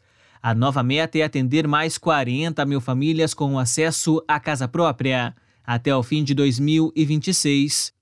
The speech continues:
Além de ampliar a meta, o aporte do Estado vai aumentar de quinze para vinte mil reais por família, limitado àquelas com renda mensal de até três salários mínimos nacionais,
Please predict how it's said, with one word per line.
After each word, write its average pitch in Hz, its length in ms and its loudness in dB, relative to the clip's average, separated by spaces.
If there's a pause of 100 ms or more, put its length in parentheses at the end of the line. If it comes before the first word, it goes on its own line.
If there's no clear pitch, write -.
(120)
Além 123 360 2
de 147 120 0
ampliar 135 520 0
a 127 100 -4
meta, 156 540 0 (320)
o 240 80 2
aporte 196 420 0
do 156 80 2
Estado 175 440 0
vai 175 120 2
aumentar 165 520 0
de 156 200 -2
quinze 180 520 0
para 196 380 0
vinte 135 480 -2
mil 143 160 2
reais 151 380 0
por 143 160 -6
família, 135 680 0 (200)
limitado 131 520 2
àquelas 151 400 0
com 147 120 -4
renda 147 240 0
mensal 139 400 0
de 147 100 -2
até 160 220 0
três 151 480 0
salários 139 400 0
mínimos 156 420 0
nacionais, 143 840 -2